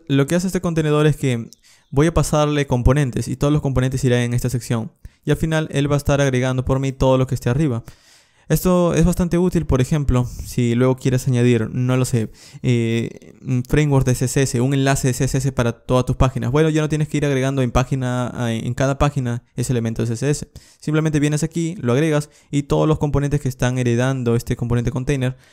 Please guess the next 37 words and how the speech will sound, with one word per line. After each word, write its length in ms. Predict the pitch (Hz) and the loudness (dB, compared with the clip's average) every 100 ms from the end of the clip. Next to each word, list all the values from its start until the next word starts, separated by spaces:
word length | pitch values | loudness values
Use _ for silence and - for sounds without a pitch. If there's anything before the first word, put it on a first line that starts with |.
| _ | _
eh, 180 | - 120 | -2 0
van 220 | 110 120 123 | 2 2 2
a 60 | |
estar 420 | 117 127 120 117 - | 0 2 0 -2 -4
utilizando 600 | 120 127 120 143 123 120 | 0 2 0 0 0 0
ese 160 | 127 | 0
enlace 340 | 117 113 110 117 | 0 0 -2 -2
que 80 | |
has 120 | 120 123 | -2 -2
agregado. 520 | 113 113 110 - _ - _ _ | 0 0 -2 -6 _ -20 _ _
Ya 120 | 151 | -2
lo 60 | 180 | 0
vamos 200 | 170 160 | 0 2
a 60 | 127 | 0
ver. 100 | 110 | 0
Vamos 280 | 123 147 156 | 0 0 0
a 100 | 147 | 0
hacer 220 | - 147 | 0 0
esto 140 | 147 | 0
de 40 | 147 | -2
aquí 120 | 156 | -2
y 20 | |
vamos 160 | 147 139 | -2 -2
a 60 | |
exportarlo. 400 | 131 123 - 117 | -2 -2 -4 -4
Export 360 | - - 131 127 | -4 0 0 0
default 460 | 127 - 135 127 - _ _ _ - - - - _ | -2 0 0 -2 -10 _ _ _ -20 -20 -20 -20 _
container. 520 | 127 117 117 110 107 113 - - _ _ _ - _ _ _ _ _ _ | -4 0 2 2 0 -4 -12 -20 _ _ _ -20 _ _ _ _ _ _
Ok, 180 | - 139 165 156 135 | -2 0 0 -4 -2
vamos 280 | 123 131 | 0 0
a 60 | 156 | 0
guardar 320 | 139 135 131 - - | 2 2 0 -2 -4
y 100 | 143 | -2
vamos 200 | 143 151 | 0 0
a 40 | |
probar 220 | 139 135 151 | 2 2 2
esto. 280 | 170 120 | 0 -4